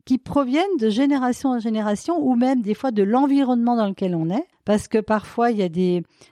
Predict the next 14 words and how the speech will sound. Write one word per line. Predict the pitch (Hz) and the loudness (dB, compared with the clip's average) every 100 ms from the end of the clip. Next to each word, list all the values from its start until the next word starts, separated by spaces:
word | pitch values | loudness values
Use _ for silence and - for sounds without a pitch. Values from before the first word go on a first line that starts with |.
| - | -2
des | 208 | 0
personnes | 226 233 - 247 240 | 2 0 2 2 0
qui | - 202 | -2 -4
ont, | 185 185 180 | -2 -2 -4
qui | 170 - 196 | -6 -4 -4
ont | 180 | -2
toujours, | - 240 202 247 240 208 | -2 -2 0 2 2 0
euh, | 185 185 | 0 -2
eu, | 196 202 208 208 | -4 -4 -2 -2
été | 202 233 | 0 0
dans | 190 | 0
une | 180 185 185 180 180 | -2 -2 -2 -2 -4
famille, | - 202 202 208 226 226 | -2 0 2 2 2 2
euh, | 180 | 2